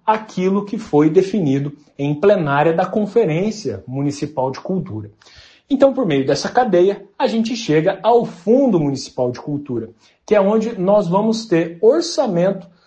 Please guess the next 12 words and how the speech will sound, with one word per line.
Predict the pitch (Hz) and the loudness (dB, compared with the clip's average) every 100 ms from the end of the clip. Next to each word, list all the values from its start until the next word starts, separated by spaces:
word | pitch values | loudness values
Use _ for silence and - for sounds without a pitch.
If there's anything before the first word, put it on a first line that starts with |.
| _ - | _ 0
para | 202 196 - 247 | 2 2 -2 -2
executar | 302 285 220 240 262 240 156 147 151 - _ _ | 0 0 2 0 0 -2 2 4 2 -8 _ _
as | 202 202 | 0 2
ações | 226 - 160 165 | 0 0 -4 -4
que | - | -6
serão | - 170 151 156 | -4 -2 0 0
deliberadas | 151 151 135 123 156 196 180 | -2 0 2 4 2 2 0
em | 208 214 | -2 0
cada | 226 277 277 202 | 2 2 2 -2
uma | 180 | 0
das | 160 156 | 0 0
instâncias | 233 233 - 151 151 180 - - | -2 -4 -4 -2 -4 -6 -12 -16